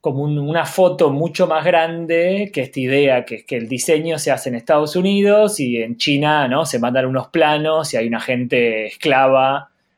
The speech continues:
explotada trabajando, sino que lo que me encontré es que hay otro nodo, si querés, de trabajo experto, especializado, que está en permanente tensión con el conocimiento de los diseñadores, eh, y con muchas cosas que se pueden transferir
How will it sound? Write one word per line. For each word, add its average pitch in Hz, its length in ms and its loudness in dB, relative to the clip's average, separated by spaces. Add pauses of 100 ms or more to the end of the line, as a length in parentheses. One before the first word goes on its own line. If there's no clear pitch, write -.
(100)
explotada 139 500 2
trabajando, 208 680 2
sino 139 280 -4
que 143 100 -6
lo 127 140 -2
que 127 100 -8
me 120 100 -6
encontré 127 480 -2
es 190 120 -6
que 123 140 -6
hay 120 380 -4 (320)
otro 143 380 2
nodo, 147 680 2
si - 180 -8
querés, 127 300 0
de 135 80 -4
trabajo 120 420 0
experto, 139 720 -2
especializado, 170 1160 0 (240)
que 151 100 -6
está 156 320 0
en 160 160 -2
permanente 160 560 2
tensión 185 540 2
con 151 140 0
el 120 160 -2
conocimiento 131 640 -2
de 127 60 2
los 110 140 -6
diseñadores, 180 1040 2 (440)
eh, 117 420 0
y 190 120 -2
con 175 180 2
muchas 226 360 2
cosas 226 300 2
que 160 80 -6
se 139 140 -4
pueden 143 480 4
transferir 190 1000 -2